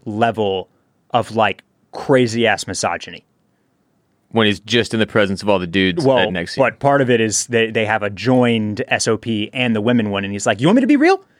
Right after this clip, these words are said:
Speaker 1: You want me to be real?" And he starts getting real Keith, and he, like, he starts saying all this crazy shit, and then he, of course, he qualifies it by saying,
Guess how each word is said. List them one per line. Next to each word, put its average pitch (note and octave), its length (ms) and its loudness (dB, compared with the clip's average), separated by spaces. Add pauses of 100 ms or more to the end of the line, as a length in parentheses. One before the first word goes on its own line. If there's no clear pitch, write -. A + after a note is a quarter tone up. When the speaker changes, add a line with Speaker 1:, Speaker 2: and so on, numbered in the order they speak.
Speaker 1:
You C#3+ 100 4
want A3+ 140 4
me A3 40 -2
to C4+ 60 -4
be B3+ 40 0
real?" D4+ 120 4
And B3+ 80 2
he - 20 -4
starts B2+ 240 0
getting A2+ 180 -4
real A#2 140 2
Keith, A#2+ 320 0
and G#2+ 80 -2
he, G#2 60 -4
like, G2 180 -2 (300)
he C3 100 -6
starts C3 320 0
saying A#2+ 260 2
all A2+ 120 4
this G#2+ 160 -4
crazy A2+ 340 0
shit, A2+ 380 -2
and B2+ 160 0
then A#2+ 100 0
he, A2 160 -4
of B2+ 140 -6
course, C3 240 0
he A2+ 40 -10
qualifies A#2+ 520 2
it A#2+ 80 -4
by A2+ 80 -2
saying, G#2+ 340 -2